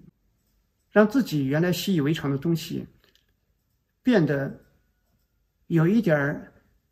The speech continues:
难以解释了。我觉得这样的话，一个年轻人活得就非常有质量，啊，非常的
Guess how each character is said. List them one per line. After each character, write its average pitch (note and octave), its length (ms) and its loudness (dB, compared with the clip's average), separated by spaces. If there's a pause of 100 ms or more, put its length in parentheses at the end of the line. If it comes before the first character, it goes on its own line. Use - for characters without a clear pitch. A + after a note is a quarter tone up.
(120)
难 D3+ 260 0
以 G3 80 0
解 - 220 -8
释 - 240 -8
了。 - 100 -14 (1500)
我 D#3 120 -2
觉 D3+ 120 0
得 F#3 80 -2
这 D#4 140 -4
样 B3 100 0
的 B2+ 60 -4
话， C3 400 -12 (560)
一 D#3+ 160 -6
个 D3+ 60 -2
年 C3+ 180 -2
轻 D#3 180 -4
人 B2+ 260 -6
活 - 300 -8
得 - 260 -8 (280)
就 C3+ 460 -8 (540)
非 G3+ 200 -2
常 D3 160 -4
有 C3 100 -8
质 - 160 -8
量， - 180 -8 (520)
啊， D3+ 160 -6
非 - 180 -2
常 C#3 220 -4
的 C3+ 260 -8